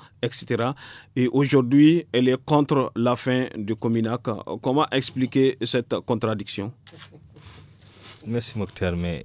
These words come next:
Speaker 2: écoutez, l'uranium, c'est une énergie non renouvelable. Donc il faut s'attendre à ce que le jugement, euh, s'épuise. Depuis mille neuf cent quatre-vingts, si j'ai bonne mémoire, ou la
Speaker 1: Soixante-dix-huit, hein, c'est soixante-dix-huit.
Speaker 2: soixante-dix-huit,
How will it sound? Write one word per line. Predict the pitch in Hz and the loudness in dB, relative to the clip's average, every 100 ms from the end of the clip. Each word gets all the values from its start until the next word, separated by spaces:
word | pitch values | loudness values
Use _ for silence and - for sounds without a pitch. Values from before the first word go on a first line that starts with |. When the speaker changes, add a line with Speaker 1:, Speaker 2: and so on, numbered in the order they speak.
| - | -12
Speaker 2:
écoutez, | - 90 95 - 87 | -12 -10 -8 -6 -8
l'uranium, | 78 87 90 92 98 107 113 | -6 -6 -6 -4 -4 -4 -4
c'est | 107 - 80 | -8 -8 -8
une | 82 | -8
énergie | 82 85 85 80 82 | -8 -8 -8 -8 -10
non | 80 78 | -8 -10
renouvelable. | 78 80 87 90 82 78 - _ - _ _ _ _ - - - _ - - - _ - | -10 -8 -6 -4 -6 -10 -20 _ -20 _ _ _ _ -20 -20 -20 _ -20 -20 -20 _ -14
Donc | 85 - | -12 -10
il | |
faut | - 90 | -8 -6
s'attendre | 92 - 87 85 80 | -8 -8 -6 -6 -6
à | 78 | -6
ce | - 85 | -6 -8
que | - 87 80 - - - - | -4 -4 -4 -8 -20 -18 -10
le | 78 | -8
jugement, | 80 78 85 85 82 | -6 -6 -4 -4 -6
euh, | - - - - | -8 -10 -12 -14
s'épuise. | - 101 - 120 90 - - - - - 90 | -6 -4 0 0 -2 -8 -20 -20 -20 -18 -10
Depuis | - 85 - 92 | -6 -4 -2 0
mille | 92 | 0
neuf | 90 85 | 0 -2
cent | 85 85 | -4 -4
quatre-vingts, | - 87 85 - 80 98 | -2 -4 -4 -6 -4 -4
si | 90 87 | -4 -8
j'ai | 82 82 | -6 -6
bonne | 80 90 | -4 -4
mémoire, | 85 87 101 104 | -4 -4 -2 -2
ou | |
la | 95 87 87 131 | -2 -2 0 0
Speaker 1:
Soixante-dix-huit, | 143 180 170 143 | -2 -6 -8 -8
hein, | 117 | -8
c'est | 127 | -10
soixante-dix-huit. | 123 123 127 123 156 | -10 -8 -8 -8 -10
Speaker 2:
soixante-dix-huit, | - 104 95 95 87 90 117 - | -6 -6 -4 -4 -4 -4 -4 -6